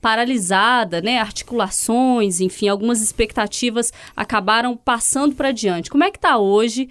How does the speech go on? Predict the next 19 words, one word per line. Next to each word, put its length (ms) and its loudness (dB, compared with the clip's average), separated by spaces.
a 120 -4
situação, 680 -2
ah, 460 0
lá 240 0
no 80 -6
planejamento? 1080 0
Quais 260 2
que 80 -8
são 180 2
as 200 0
pautas 360 -2
prioritárias? 1300 0
Como 160 -4
é 60 -2
que 80 -8
vocês 100 -2
estão 160 0
articulando 800 0
isso? 380 -2